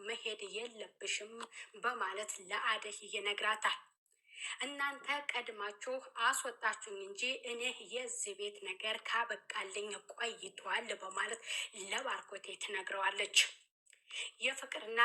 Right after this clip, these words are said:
የሊዲያ ነገር አስመርሮኛልም» በማለት ለሱ ስትመልስለት እንድትቆይ አሁንም ይናገራል። ለምለም «አይ አይ መቆየት የለባትም እዚህ ቤት»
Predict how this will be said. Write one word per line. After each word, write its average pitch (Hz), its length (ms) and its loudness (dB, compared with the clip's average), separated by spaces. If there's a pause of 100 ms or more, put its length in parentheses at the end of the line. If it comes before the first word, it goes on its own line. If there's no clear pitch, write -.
(240)
የሊዲያ 214 440 -2 (280)
ነገር 196 360 -2 (140)
አስመርሮኛልም» 202 1300 6 (100)
በማለት 202 480 0 (100)
ለሱ 220 280 4 (100)
ስትመልስለት 190 840 6 (100)
እንድትቆይ 240 720 -2
አሁንም 208 460 -2
ይናገራል። 208 600 0 (540)
ለምለም 262 460 0 (140)
«አይ 226 220 4
አይ 254 120 6 (300)
መቆየት - 720 -6
የለባትም 214 920 -4 (200)
እዚህ 220 340 4
ቤት» 202 240 -2